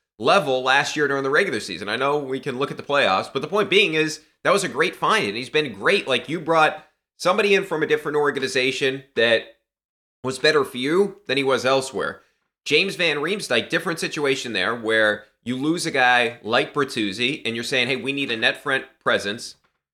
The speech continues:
Riemsdyk ha-, Van Riemsdyk has provided that. You look at it on the season, he already has twenty-nine points in forty-one games. He had twenty points in sixty-one games all last season. So he's already tied that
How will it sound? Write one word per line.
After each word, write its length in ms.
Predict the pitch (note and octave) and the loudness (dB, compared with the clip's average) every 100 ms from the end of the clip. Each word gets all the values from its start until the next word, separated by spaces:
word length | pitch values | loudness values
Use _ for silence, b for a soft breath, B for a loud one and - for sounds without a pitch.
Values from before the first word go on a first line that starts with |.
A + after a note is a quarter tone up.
| _ - | _ -6
Riemsdyk 520 | B2 E3 - D3 C3+ | -2 0 0 0 2
ha-, 320 | C#3 A#2+ G2+ - | 2 0 -2 -10
Van 180 | A#2+ C3 | -4 -2
Riemsdyk 380 | C3 C#3+ D3+ C3+ | -2 -2 -2 0
has 160 | B2 | -2
provided 380 | - G#2+ A#2 G#2+ | -2 0 2 2
that. 260 | C3 C3+ A2 | 2 2 0
You 100 | B2 | -4
look 140 | C#3+ | -4
at 60 | D3 | -4
it 60 | B2+ | -4
on 140 | B2 | -4
the 60 | G#2+ | -6
season, 320 | D3 D3 A#2 | -6 -6 -4
he 80 | B2 | -2
already 200 | C#3+ C3 | 0 -2
has 120 | A2 | -4
twenty-nine 520 | - D3 D#3 C3 A#2 - | -6 -4 0 0 -2 -4
points 260 | C#3+ C#3 A2 | -4 -4 -4
in 80 | F#2+ | -6
forty-one 440 | C3 C3 A2 G#2 | -2 0 0 -2
games. 480 | A2+ A#2+ G2+ G2+ - _ _ _ - | 0 -2 -2 -8 -16 _ _ _ 0
He 80 | |
had 140 | D#3+ - | 2 2
twenty 340 | - E3+ G3 | -2 -2 -2
points 380 | - C3 B2 B2 | -4 -6 -6 -6
in 100 | A#2+ | -8
sixty-one 560 | - C3 - C3+ C3 B2 | -6 -8 -6 -4 -2 0
games 240 | C#3+ A#2+ | -2 -2
all 280 | - B2+ C3 | 0 2 4
last 260 | B2 A2+ - | 4 2 0
season. 360 | C#3+ - - _ | -2 -4 -8 _
So 160 | D3+ C3+ | -2 0
he's 140 | C#3+ | 2
already 220 | F#3 E3 | 2 2
tied 400 | - - F3 F#3+ | -4 -4 -2 0
that 360 | G#2 G2 G2+ | 2 2 0